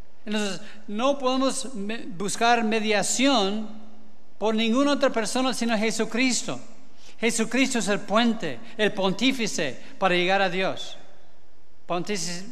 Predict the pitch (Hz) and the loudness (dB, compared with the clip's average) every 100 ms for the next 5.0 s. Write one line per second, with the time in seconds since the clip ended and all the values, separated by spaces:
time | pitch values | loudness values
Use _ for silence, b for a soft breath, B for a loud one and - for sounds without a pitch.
0 | 180 - 170 165 202 190 - 175 147 156 | -6 -6 -4 -4 -4 -6 -4 -4 -2 -4
1 | 151 185 175 147 147 143 156 151 147 - | -2 -2 -2 -2 -2 -4 -4 -4 -4 -2
2 | 165 165 139 - - - b b b b | 0 0 -2 -6 -6 -6 b b b b
3 | b b b - 170 185 170 156 190 214 | b b b -4 -2 0 -2 -4 -2 0
4 | 240 220 202 180 160 175 135 120 - - | 2 2 0 0 0 -2 -2 -4 -4 -6